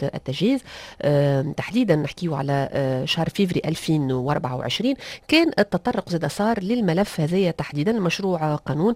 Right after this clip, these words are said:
حول تنظيم الصفقات العمومية. وقبلها نرجع في الزمن، قلت نلقاو ألفين واثنين وعشرين نفس الشيء زاد، آه، نحكيو على،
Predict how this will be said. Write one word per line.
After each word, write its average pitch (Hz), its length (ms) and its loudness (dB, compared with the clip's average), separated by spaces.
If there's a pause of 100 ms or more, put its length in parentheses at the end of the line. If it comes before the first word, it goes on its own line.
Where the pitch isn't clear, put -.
(260)
حول 214 300 2
تنظيم 202 440 2
الصفقات 170 520 -2 (380)
العمومية. 147 1040 2 (200)
وقبلها 254 460 4
نرجع 202 260 4
في 180 80 -2
الزمن، 180 280 6
قلت 175 240 -2
نلقاو 170 280 0
ألفين 185 260 0
واثنين 170 280 2
وعشرين 254 380 4 (260)
نفس 262 300 4
الشيء 233 380 4
زاد، 247 280 6 (280)
آه، 160 540 6
نحكيو 170 360 2
على، 151 300 4